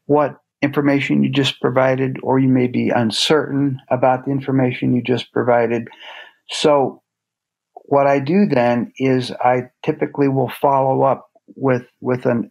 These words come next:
a-, another question and drill down to see, does that concern go away? Does your answer, does your response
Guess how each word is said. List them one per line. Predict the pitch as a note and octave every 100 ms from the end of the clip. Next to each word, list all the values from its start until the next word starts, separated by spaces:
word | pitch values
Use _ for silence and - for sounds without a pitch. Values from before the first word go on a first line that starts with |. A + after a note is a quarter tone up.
| - -
a-, | B2 -
another | C3 C3+ C3+ B2+ -
question | - D3+ C3+ - C3+ B2+ A#2+ -
and | A#2+ A#2+ B2
drill | C#3 C#3 C3
down | B2 C#3+ C#3 C3 B2 A2+ -
to | A2+
see, | - C3+ B2+ B2 - - - - _ _ -
does | E3 E3
that | D#3 C#3 C3+ _
concern | - B2 A#2+ - F3 D#3 C#3 C3 C3 A#2+ - B2+
go | C3+ B2+
away? | A#2+ C3 D3+ B2+ B2+
Does | B2 A#2+ C#3+
your | C#3 C3
answer, | D3 D3 D3 C#3+ C3 A#2 - - - -
does | B2 A#2+
your | D#3
response | C3+ A#2 - C#3 C3 B2 - -